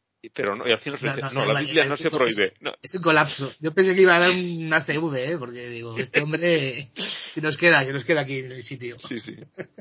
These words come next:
Speaker 1: Este le va a dar un ahí.
Speaker 2: <laughs> Enfrentado a su propia realidad, que es lo más cojonudo de todo.
Speaker 1: Mm. Más abajo tenemos otra noticia parecida.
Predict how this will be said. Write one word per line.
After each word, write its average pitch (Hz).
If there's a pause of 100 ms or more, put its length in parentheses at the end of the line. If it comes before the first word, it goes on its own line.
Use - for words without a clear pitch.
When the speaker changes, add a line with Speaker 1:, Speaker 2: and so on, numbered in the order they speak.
(140)
Speaker 1:
Este 139
le 123
va 123
a 113
dar 107
un 95
ahí. 82 (220)
Speaker 2:
<laughs> 262
Enfrentado 156
a 196
su 202
propia 185
realidad, 147
que 135
es 127
lo 127
más 131
cojonudo 123
de 120
todo. 165 (760)
Speaker 1:
Mm. 110 (1500)
Más 135
abajo 165
tenemos 131
otra 120
noticia 131
parecida. 90